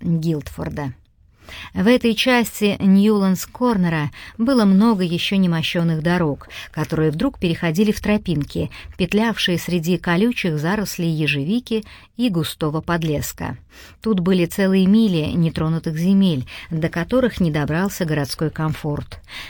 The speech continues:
Но именно это дикое место в данный момент было для Джека Беста домом.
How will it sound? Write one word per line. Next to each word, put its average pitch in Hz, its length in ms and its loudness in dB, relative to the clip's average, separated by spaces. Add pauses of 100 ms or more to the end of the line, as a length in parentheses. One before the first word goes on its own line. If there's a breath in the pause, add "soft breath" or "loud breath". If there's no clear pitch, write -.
Но 170 300 6
именно 262 480 6
это 220 320 0
дикое 170 480 0
место 185 500 0
в 147 60 -6
данный 156 380 0
момент 180 560 2 (260 loud breath)
было 214 440 2
для 165 260 2
Джека 175 400 -2
Беста 151 420 -6
домом. 135 480 -2